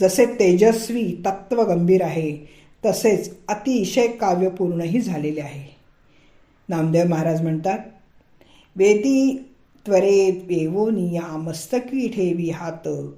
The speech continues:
जाईल ही भ्रांत तेव्हा माझी."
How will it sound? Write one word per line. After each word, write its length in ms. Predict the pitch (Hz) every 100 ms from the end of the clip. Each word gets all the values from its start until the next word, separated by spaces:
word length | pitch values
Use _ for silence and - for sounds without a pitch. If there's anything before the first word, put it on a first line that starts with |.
| - 165
जाईल 440 | 165 160 202 269
ही 300 | 240 180 208
भ्रांत 500 | 170 170 170 165 165 160 147 151 -
तेव्हा 480 | 160 160 165 214 190
माझी." 520 | 160 160 151 139 160